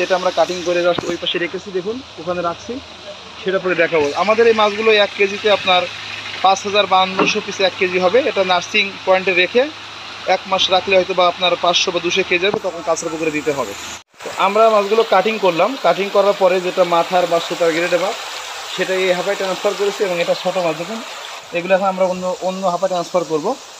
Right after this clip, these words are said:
just অন্য জায়গায় দিয়ে দেবো আর কি। এটা আমরা অফলাইনে sale করে, অনলাইনে মাছগুলো দেই না। দেখুন কত ক্ষুদ্র ক্ষুদ্র মাছ, কত ছোটো ছোটো মাছ দেখুন, এটা খুবই ছোটো, আহ, হাফ ইঞ্চি থেকে একটু size বড় হতে পারে, আর ওইগুলো এক ইঞ্চি।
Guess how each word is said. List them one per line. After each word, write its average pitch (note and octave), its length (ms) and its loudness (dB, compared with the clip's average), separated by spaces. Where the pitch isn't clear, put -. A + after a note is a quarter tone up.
just D#3+ 240 -2
অন্য D#3+ 180 -4
জায়গায় D#3 240 0
দিয়ে D3+ 140 -2
দেবো E3 160 0
আর D#3 140 2
কি। A3 80 -8
এটা F#3+ 180 2
আমরা G3 160 4
অফলাইনে F#3+ 380 2
sale F3 180 -2
করে, E3+ 140 2
অনলাইনে E3+ 320 0
মাছগুলো D#3 300 0
দেই C3+ 180 -4
না। D#3 80 -6
দেখুন G#3 300 2
কত G3+ 160 -4
ক্ষুদ্র G3 380 -2
ক্ষুদ্র E3+ 280 -2
মাছ, C3+ 140 -2
কত G#3+ 140 -2
ছোটো G3 160 -2
ছোটো F3+ 200 -6
মাছ D#3 180 0
দেখুন, D3 200 0
এটা C#3 140 -8
খুবই G#3+ 200 2
ছোটো, G#3 340 2
আহ, - 960 -2
হাফ F3+ 180 4
ইঞ্চি G#3 400 -4
থেকে G#3 280 -4
একটু G3+ 220 -2
size F#3+ 300 2
বড় F3+ 120 6
হতে F3+ 140 2
পারে, A3+ 140 6
আর G#3+ 80 6
ওইগুলো F#3 280 2
এক D#3+ 140 2
ইঞ্চি। D3 260 -4